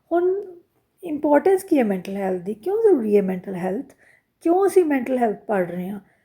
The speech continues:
ਪਰਸਨੈਲਿਟੀ ਡਿਵੈਲਪਮੈਂਟ ਲਈ, ਸ-, ਵਿਅਕਤੀਗਤ ਵਿਕਾਸ ਦੇ ਲਈ, ਸਰੀਰਕ ਦੇ ਵਾਧੇ, ਸਰੀਰਕ ਵਾਧੇ ਦੇ ਵਿਕਾਸ ਵਿੱਚ ਸਹਾਇਕ ਹੁੰਦੀ ਹੈ। ਜੇ ਅਸੀਂ ਮੈਂਟਲੀ ਹੈਲਦੀ ਹਾਂ ਤਾਂ ਹੀ ਅਸੀਂ ਅੱਗੇ ਵੱਧ ਸਕਦੇ ਹਾਂ।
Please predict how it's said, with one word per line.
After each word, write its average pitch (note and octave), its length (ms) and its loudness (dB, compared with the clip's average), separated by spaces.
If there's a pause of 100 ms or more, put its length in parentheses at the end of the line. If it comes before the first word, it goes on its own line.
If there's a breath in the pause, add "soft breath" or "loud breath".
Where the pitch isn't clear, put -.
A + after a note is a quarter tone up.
(380)
ਪਰਸਨੈਲਿਟੀ A#3+ 500 0
ਡਿਵੈਲਪਮੈਂਟ B3 460 0
ਲਈ, C#4+ 280 0
ਸ-, - 300 -14 (480 soft breath)
ਵਿਅਕਤੀਗਤ C#4 560 2
ਵਿਕਾਸ G3+ 440 0
ਦੇ A#3+ 140 4
ਲਈ, C4+ 320 0 (200)
ਸਰੀਰਕ C#4 440 2
ਦੇ C4 160 -4 (120)
ਵਾਧੇ, A3+ 520 0 (380 loud breath)
ਸਰੀਰਕ C#4+ 460 2
ਵਾਧੇ C4 260 4
ਦੇ C#4 140 -2
ਵਿਕਾਸ A3 420 -2
ਵਿੱਚ C4 140 -8
ਸਹਾਇਕ G3+ 540 -2
ਹੁੰਦੀ B3 240 -4
ਹੈ। C#4+ 60 0
ਜੇ C4+ 140 -4
ਅਸੀਂ B3+ 160 -2
ਮੈਂਟਲੀ A#3+ 380 0
ਹੈਲਦੀ A3+ 240 0
ਹਾਂ C4 80 2
ਤਾਂ B3 140 0
ਹੀ G#3 140 0
ਅਸੀਂ B3 260 -4 (380 loud breath)
ਅੱਗੇ A3+ 200 4
ਵੱਧ G3 200 2
ਸਕਦੇ G#3 360 -4
ਹਾਂ। C4+ 120 -2